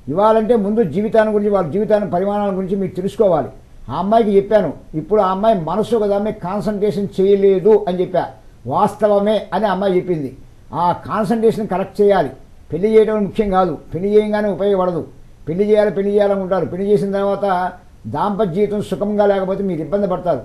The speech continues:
కనుక ముందు పరిహారం చేసుకున్న తర్వాత పెళ్లి చేయడానికి ప్రయత్నించండి. నా మా-, మాట అయితే అదే ఉంటుంది. ఇప్పుడు ఆ అమ్మాయి చెప్పినట్టుగా "మేము రాలేము, మేము కాల్ అపాయింట్‌మెంట్ తీసుకోలేము,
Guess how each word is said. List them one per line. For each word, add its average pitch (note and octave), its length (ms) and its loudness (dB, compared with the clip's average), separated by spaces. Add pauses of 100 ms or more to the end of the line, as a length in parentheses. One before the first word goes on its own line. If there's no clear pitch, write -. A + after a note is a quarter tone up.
కనుక F#3 200 -2
ముందు G#3 300 0
పరిహారం G3+ 540 2
చేసుకున్న G3 340 -2
తర్వాత G3 480 0
పెళ్లి G3+ 160 2
చేయడానికి F#3 260 -2
ప్రయత్నించండి. C#3+ 540 -8 (400)
నా F3+ 260 0
మా-, F#3+ 420 -4
మాట F3+ 220 -2
అయితే G3+ 180 2
అదే F#3+ 140 0
ఉంటుంది. D#3+ 480 -6 (460)
ఇప్పుడు G3+ 200 0
ఆ F#3+ 60 2
అమ్మాయి G#3 240 2
చెప్పినట్టుగా G#3 320 2
"మేము G3+ 160 0
రాలేము, G3 680 0
మేము F3+ 160 -2
కాల్ F#3 200 0
అపాయింట్‌మెంట్ F#3+ 320 -2
తీసుకోలేము, G3 680 0